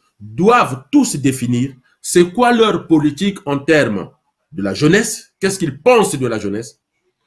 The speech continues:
Une jeunesse que vous n'avez pas éduquée, donc on n'a pas envoyée à l'école, qu'on n'a pas organisée, civilisée, on ne peut pas la contrôler. Elle devient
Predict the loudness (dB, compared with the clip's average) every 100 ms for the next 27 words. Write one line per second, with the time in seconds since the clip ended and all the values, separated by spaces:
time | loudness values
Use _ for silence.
0 | _ _ _ 4 4 4 4 4 2 -2
1 | -10 -16 _ 0 2 0 0 0 0 0
2 | 0 -2 -2 -6 -6 -6 -8 -6 -6 -6
3 | -4 -2 -4 -4 -4 -2 -2 -6 -10 -12
4 | -16 _ _ -4 0 0 2 0 2 0
5 | 0 -4 -6 -6 -8 -10 _ _ -14 -10
6 | -2 -2 0 -2 -2 -2 -4 -10 _ _
7 | _ _ _ _ _ _ -6 -2 0 2
8 | 2 2 -2 -4 -8 -10 -8 -10 -6 -4
9 | -2 -2 0 -2